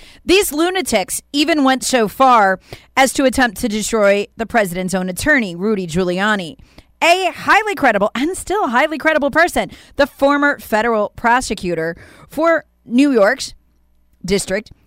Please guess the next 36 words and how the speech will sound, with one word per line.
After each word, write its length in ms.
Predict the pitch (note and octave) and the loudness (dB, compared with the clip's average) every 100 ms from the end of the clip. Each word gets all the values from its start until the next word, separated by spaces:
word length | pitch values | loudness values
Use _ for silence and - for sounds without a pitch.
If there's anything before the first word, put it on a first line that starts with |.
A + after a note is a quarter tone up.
| _ - | _ 2
also 560 | D#4 G#4 - A3 G#3+ - | 4 2 2 2 2 0
the 100 | C4 | 0
former 260 | B3+ A3+ | 0 0
mayor 400 | G#3+ A3 A3 G#3+ - | 0 0 0 0 0
of 160 | G#3+ | -2
New 80 | G3 | 0
York, 400 | G#3+ G3+ G3 - - | 2 2 2 -2 -2
who 100 | E4 | 0
we 100 | G4+ | 2
are 120 | G4 | 0
now 180 | F#4 G#4 | 0 0
to 100 | G#4 | 0
believe 360 | D4 B3+ A#3+ A#3+ | -2 -2 -4 -2
is 100 | C4 | -2
nothing 220 | A#3+ A#3 | 0 0
more 100 | G#3 | 0
than 100 | G#3 | -2
a 60 | |
kook 560 | G3+ - F4 C4 A#3 - - _ - | -4 -4 0 0 0 -6 -20 _ -2
and 100 | C4+ | 2
a 60 | B3 | 4
Russian 400 | G#3+ F#3+ G#3 G3+ - | 4 2 -4 -4 -2
agent. 560 | A#3+ E3+ F#3 - - - _ _ | -2 0 0 -2 -12 -20 _ _
That's 360 | E3+ G#3 G3+ - | -2 0 0 0
right, 300 | G#3 F3 - _ _ | -2 -2 -6 _ _
because 340 | B3 D#4 C#4+ A3 | -4 2 2 0
Rudy 580 | A#3 A#3 E4 A4 E4+ G#3+ | -8 -4 -2 0 -2 -4
was 220 | F#3+ A#3+ | -2 0
the 100 | A#3 | 0
one 200 | G#3+ F#3 | 0 0
who 180 | G#3 A3+ | 0 0
initially 400 | G#3 F#3+ G3+ G3+ | -2 -4 -6 -4
got 200 | F#3 F#3 | 0 0
a 40 | |
hold 380 | E3+ F3 E3+ E3+ - - | 0 0 -2 -4 -8 -4
of 280 | E3 E3 | -2 -4